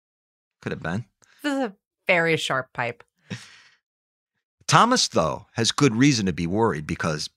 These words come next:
Speaker 1: back in the day, these inquest boards, they did not fucking play, all right? Once you are accused and charged, you are as good as convicted. And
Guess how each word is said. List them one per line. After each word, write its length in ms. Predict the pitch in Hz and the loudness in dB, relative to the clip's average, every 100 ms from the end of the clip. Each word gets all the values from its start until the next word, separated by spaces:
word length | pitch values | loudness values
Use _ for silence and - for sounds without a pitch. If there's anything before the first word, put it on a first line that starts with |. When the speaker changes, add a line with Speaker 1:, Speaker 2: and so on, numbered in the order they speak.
| - | 0
Speaker 1:
back 220 | 139 - | 2 2
in 80 | 90 | -4
the 80 | 80 | -2
day, 340 | 147 139 76 | 2 2 2
these 260 | 87 123 139 | 0 0 2
inquest 520 | 135 - 143 139 - | 0 2 2 2 -2
boards, 480 | 143 151 160 - - _ _ _ _ _ _ - | 0 0 0 -6 -12 _ _ _ _ _ _ -2
they 100 | 160 | 0
did 140 | 190 | 2
not 180 | 175 170 | 4 2
fucking 360 | - 165 - 131 | 2 -2 0 -4
play, 400 | - 120 107 78 _ _ _ | -2 0 0 -2 _ _ _
all 80 | - | -8
right? 280 | 78 80 - _ - _ _ _ - | -4 -4 -6 _ -20 _ _ _ 4
Once 260 | 160 190 | 4 6
you 120 | 240 202 | 4 6
are 120 | 180 | 4
accused 640 | - - 160 131 107 - | 2 0 2 4 2 -2
and 140 | 101 101 | -4 0
charged, 600 | - 104 78 69 - - _ _ _ | 4 4 2 -4 -12 -16 _ _ _
you 240 | 104 131 | 0 4
are 180 | 123 104 | 6 4
as 160 | 76 - | 2 -4
good 420 | 90 98 98 95 - | -4 0 0 0 -6
as 220 | 85 82 | -6 -6
convicted. 640 | - 76 69 98 - - | -6 -6 -4 -4 -4 -4
And 400 | - 220 143 82 | 2 4 4 -2